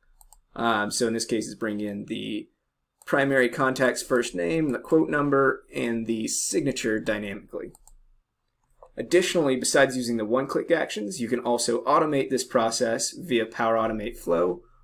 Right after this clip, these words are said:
or Dynamics Workflow. So to give you an idea of what that looks like, I'll go ahead and open up Power Automate. And from here, I'll go to My Flows.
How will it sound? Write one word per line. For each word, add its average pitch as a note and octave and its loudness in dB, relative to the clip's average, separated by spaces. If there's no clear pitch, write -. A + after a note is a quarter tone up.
or C#3 2
Dynamics A#2 0
Workflow. - -10
So - -4
to C3 2
give B2+ 4
you C#3 2
an C3+ 2
idea B2 4
of A2+ 0
what A#2 0
that A2 -2
looks C#3+ -2
like, G3 -2
I'll A2+ 2
go A#2 2
ahead A2 0
and A#2 -4
open A#2+ 0
up A2 -8
Power A2 0
Automate. G#2+ -4
And G#2 -4
from - -2
here, C3 4
I'll A2+ 2
go A2 0
to A2 -8
My A#2+ -2
Flows. - -4